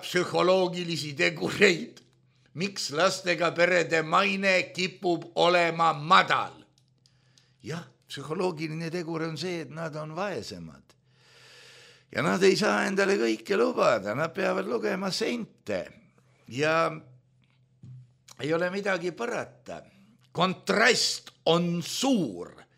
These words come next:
Selleks ei ole vaja teha uuringut, selleks on vaja teha silmad lahti.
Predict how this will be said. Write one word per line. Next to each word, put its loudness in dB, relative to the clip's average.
Selleks 0
ei 0
ole 6
vaja 8
teha 10
uuringut, 6
selleks 0
on 0
vaja 2
teha 6
silmad 4
lahti. 2